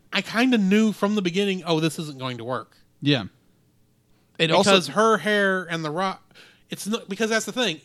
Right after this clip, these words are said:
Speaker 1: It is not really her hair that has the magic properties.
Speaker 2: Yeah.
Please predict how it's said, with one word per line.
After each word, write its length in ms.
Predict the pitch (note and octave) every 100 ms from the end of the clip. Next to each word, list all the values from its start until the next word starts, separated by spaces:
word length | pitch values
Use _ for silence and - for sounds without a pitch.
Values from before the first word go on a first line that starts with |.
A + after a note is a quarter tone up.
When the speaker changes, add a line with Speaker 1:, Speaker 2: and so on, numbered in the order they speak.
| -
Speaker 1:
It 140 | G#3
is 140 | G#3+ F3+
not 200 | G3+ F3+
really 360 | F3+ F3 D3+ - -
her 140 | E3 C#3+
hair 480 | A#3 G3+ B2+ A2 _ _ _ _
that 120 | F3 -
has 360 | E3+ E3+ C#3+
the 80 | -
magic 340 | D3 C#3 C3+ -
properties. 680 | G3 G3 - A#2 G#2+ - -
Speaker 2:
Yeah. 240 | E3 B2